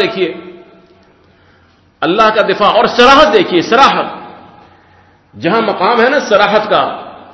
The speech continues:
وہاں پر تعویلات سے اور مروت سے کام نہیں چلتا، بلکہ اللہ حق کہتے ہیں،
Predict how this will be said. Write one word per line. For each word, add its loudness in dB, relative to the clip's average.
وہاں 2
پر 0
تعویلات 4
سے 6
اور 4
مروت 4
سے 0
کام 2
نہیں 4
چلتا، -4
بلکہ 0
اللہ 2
حق 0
کہتے -4
ہیں، -14